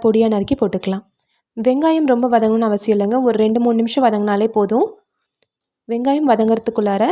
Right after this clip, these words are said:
நம்ம அவல் வந்து பொடிச்சு எடுத்துக்கலாம். இந்த கால் லிட்டர் அளவுடைய கப்ல அரை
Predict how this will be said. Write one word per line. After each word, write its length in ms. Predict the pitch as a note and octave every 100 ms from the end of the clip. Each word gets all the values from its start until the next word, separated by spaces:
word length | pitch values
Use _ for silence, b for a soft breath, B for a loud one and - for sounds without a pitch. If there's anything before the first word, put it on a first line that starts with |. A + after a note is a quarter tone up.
| E4+
நம்ம 180 | A#3 G#3+ G#3
அவல் 220 | A#3+ D4
வந்து 180 | A#3 C4+
பொடிச்சு 260 | B3 G#3+ A3+
எடுத்துக்கலாம். 500 | G3 - G3 G3+ A#3 G#4 - _ _ _ _ _ _ _ _ _ _ _ _ -
இந்த 120 | A#3 A#3+
கால் 240 | B3 B3 C#4
லிட்டர் 200 | C4+ C#4 A#3+
அளவுடைய 300 | A3+ A3 G#3+ G#3
கப்ல 320 | G3+ G#3+ D4 F#4 A3
அரை 140 | A3+